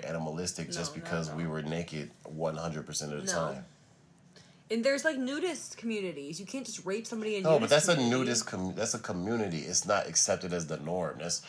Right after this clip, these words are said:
Speaker 1: that's people that stepped off to the side and say, "We're not
Speaker 2: But that's
Speaker 1: gonna
Speaker 2: what I'm
Speaker 1: ever."
Speaker 2: saying, like,
Speaker 1: No,
Speaker 2: but
Speaker 1: but
Speaker 2: you
Speaker 1: I'm
Speaker 2: can't
Speaker 1: saying
Speaker 2: just
Speaker 1: if this
Speaker 2: rape
Speaker 1: was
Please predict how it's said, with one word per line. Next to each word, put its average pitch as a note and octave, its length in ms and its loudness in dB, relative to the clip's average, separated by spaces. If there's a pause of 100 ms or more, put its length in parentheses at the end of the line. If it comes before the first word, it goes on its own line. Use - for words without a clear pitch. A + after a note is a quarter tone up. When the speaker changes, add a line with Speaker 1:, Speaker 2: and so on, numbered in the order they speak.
(180)
Speaker 1:
that's F#2+ 160 0
people G#2 280 -2
that F#2 120 4
stepped - 360 4
off G2 220 4
to G2+ 120 0
the F2+ 80 -2
side F2+ 480 6
and E2 120 0
say, E2+ 220 2
"We're F2 180 2
not F2+ 280 4
Speaker 2:
But - 100 6
that's F#2 60 4
Speaker 1:
gonna - 0 -
Speaker 2:
what F2 100 6
I'm F#2 80 6
Speaker 1:
ever." F2+ 80 2
Speaker 2:
saying, D4 340 0
like, G#3+ 300 -2
Speaker 1:
No, A#2+ 100 8
Speaker 2:
but A#2 80 6
Speaker 1:
but B2 60 6
Speaker 2:
you B2+ 60 10
Speaker 1:
I'm C3 40 6
Speaker 2:
can't - 40 4
Speaker 1:
saying C3 240 6
Speaker 2:
just A2 80 6
Speaker 1:
if - 40 0
this C#3+ 140 6
Speaker 2:
rape C#3+ 80 0
Speaker 1:
was C3+ 80 2